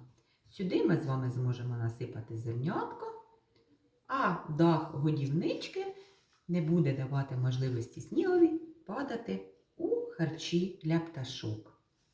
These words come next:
Отже, малятка, така годівничка вийшла в мене. Ваші годівнички я чекаю з нетерпінням! Бажаю вам натхнення, успіху! Так, а ще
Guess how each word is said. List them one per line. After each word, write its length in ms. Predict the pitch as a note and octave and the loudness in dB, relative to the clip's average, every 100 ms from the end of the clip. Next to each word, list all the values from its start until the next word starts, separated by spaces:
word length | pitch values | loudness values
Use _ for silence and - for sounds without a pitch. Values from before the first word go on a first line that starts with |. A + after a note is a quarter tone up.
| _ _ _ _ _ _ _ _ _ _ _ _ _ _ _ - - - - | _ _ _ _ _ _ _ _ _ _ _ _ _ _ _ -18 -16 -18 -10
Отже, 320 | D#3+ E3 C#3+ D3 | 0 0 0 -2
малятка, 500 | D3+ D3 A#2+ - - | 0 0 0 -4 -12
така 280 | - D#3+ | -4 -2
годівничка 680 | C#3 C#3 C#3 D3+ C3+ - C3+ | 2 0 0 2 0 0 -2
вийшла 400 | C3+ E3 - C#3+ | 2 2 2 0
в 100 | B2 | 2
мене. 440 | C3 A#2 B2 G3 A#3 - _ _ - _ | 2 0 2 0 0 -6 _ _ -20 _
Ваші 300 | F3+ E4 - | 4 4 6
годівнички 720 | A3 D3+ C#3+ C3 B2 A#2+ - C3 | 4 4 0 0 -2 -2 -4 -2
я 100 | B2 | 0
чекаю 480 | - - E4 G#4 | -2 0 6 6
з 120 | E4+ E4 | 6 0
нетерпінням! 680 | G#4+ G#4+ - B3 A#3+ A#3 A3 - - - _ | 0 -2 2 6 6 6 2 -6 -18 -20 _
Бажаю 400 | D3 C#3+ C#3 C3+ | -2 2 2 2
вам 180 | C3+ C#3+ | 0 2
натхнення, 720 | A#3+ - - F3+ E3+ G#3 A#3+ B3+ - A#2+ | 2 2 -2 0 4 6 4 2 -8 -12
успіху! 680 | - - C#4+ D4 - - - _ _ _ - - - _ | -12 -8 -8 -4 -6 -6 -16 _ _ _ -20 -20 -20 _
Так, 360 | D#3+ C#3 - - | -2 -2 -2 -6
а 80 | |
ще 280 | D3+ - F#4 | -8 0 0